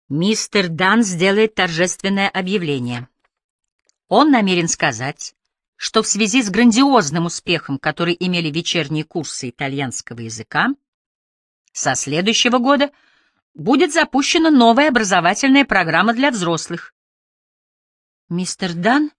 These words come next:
слабым голосом переспросила Фиона. «Да,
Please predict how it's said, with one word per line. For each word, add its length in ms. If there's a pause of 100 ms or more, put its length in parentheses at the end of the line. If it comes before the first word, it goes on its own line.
(920)
слабым 460
голосом 380
переспросила 640
Фиона. 360 (760)
«Да, 180